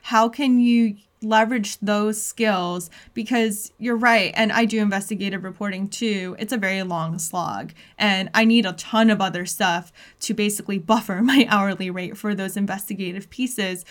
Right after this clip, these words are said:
So as part of your homework,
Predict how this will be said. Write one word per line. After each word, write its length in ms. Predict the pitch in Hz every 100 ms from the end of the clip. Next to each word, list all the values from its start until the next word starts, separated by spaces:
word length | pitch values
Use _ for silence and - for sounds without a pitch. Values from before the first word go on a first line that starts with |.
| - -
So 500 | - - 247 226 226 -
as 260 | 254 269
part 520 | - - 226 226 277 -
of 640 | 226 208 196 185 185 - _ -
your 320 | 208 202 190
homework, 500 | 196 190 208 359